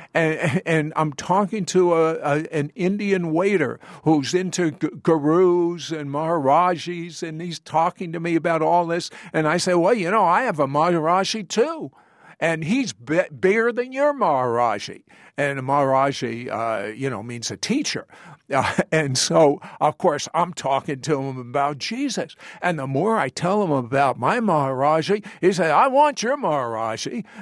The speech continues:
<laughs> And so I led him to the Lord. And then the manager shows up, and the manager, uh, I'm afraid he's gonna get this guy in trouble, and I, I don't wanna get this waiter in trouble.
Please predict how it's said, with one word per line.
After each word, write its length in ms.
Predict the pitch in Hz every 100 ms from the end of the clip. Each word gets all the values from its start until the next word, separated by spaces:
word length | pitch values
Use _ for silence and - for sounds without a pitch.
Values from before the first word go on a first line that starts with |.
| -
<laughs> 480 | 151 - 233 185 214
And 160 | 170
so 340 | 175 - 185 151
I 120 | 160
led 300 | 135 151 233
him 140 | 214
to 160 | 180 190
the 120 | 147
Lord. 420 | 143 139 185 233 180 - - _
And 220 | 156 143
then 180 | 131 196
the 100 | 170
manager 520 | 127 151 185 196 196
shows 460 | 185 - 175 196 165
up, 260 | - 254 - - -
and 160 | 143
the 80 | 123
manager, 680 | 131 180 254 240 160 147 135 _ _ _ _ _ _ _ _
uh, 220 | - 113 127
I'm 180 | 139 151
afraid 460 | 165 - 147 147 135
he's 260 | 127 156
gonna 240 | - 156 120
get 240 | 110 147
this 180 | 156 151
guy 260 | - 139 143
in 160 | 120
trouble, 520 | 120 - - 240 185
and 160 | 107 90
I, 340 | 120 208 -
I 40 | 135
don't 200 | 339 220
wanna 240 | 160 135
get 260 | 120 110 104
this 240 | 107 -
waiter 440 | 98 92 92 101 95
in 120 | 92
trouble. 540 | - 107 101 175 294